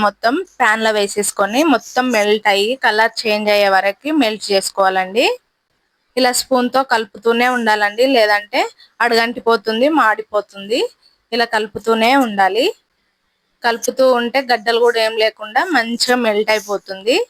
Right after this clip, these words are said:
మెల్ట్ అయ్యి కలర్ చేంజ్ అయ్యే టైంలో మంచి సువాసన వస్తుందండి. చూడండి, ఇప్పుడు నేను వీడియోలో చూపించేలాగా మొత్తం ఇలా మెల్ట్ అవ్వాలి. ఇలా మెల్ట్ అయ్యి కలర్ చేంజ్ అయ్యాక తీసి పక్కన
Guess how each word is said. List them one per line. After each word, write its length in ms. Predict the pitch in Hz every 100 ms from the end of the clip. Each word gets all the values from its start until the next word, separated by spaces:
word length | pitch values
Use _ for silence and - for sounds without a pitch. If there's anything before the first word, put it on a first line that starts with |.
| _ _ _ _ _ _ _ _ _
మెల్ట్ 260 | 247 247 254
అయ్యి 140 | 254 254 254
కలర్ 260 | 220 226 -
చేంజ్ 240 | 233 214 226
అయ్యే 140 | 226 208
టైంలో 320 | 202 202 220 254
మంచి 400 | 208 220 220 254 247
సువాసన 480 | - 226 220 226 240 220
వస్తుందండి. 600 | - - 208 202 196 233 392 - _ _ _ _ _ _ _ _ _ _ _ _ _ _ _ _ _ _ _ _ _ _ _ _ _ _ _ _ _ _ -
చూడండి, 420 | 254 220 214 247 349
ఇప్పుడు 200 | - 226
నేను 140 | 220 214
వీడియోలో 300 | 202 220 220 220
చూపించేలాగా 680 | 214 208 214 220 208 196 226 269
మొత్తం 300 | 202 _ 208 214
ఇలా 120 | 214 208
మెల్ట్ 260 | 196 196 202
అవ్వాలి. 400 | 190 185 180 262 415 - - _ -
ఇలా 120 | 233 214
మెల్ట్ 240 | 202 208 214
అయ్యి 120 | 208 262
కలర్ 240 | 226 202 202
చేంజ్ 240 | - 196 202
అయ్యాక 380 | 196 190 190 294 427 _ - _
తీసి 260 | - 233 - 233
పక్కన 240 | 208 208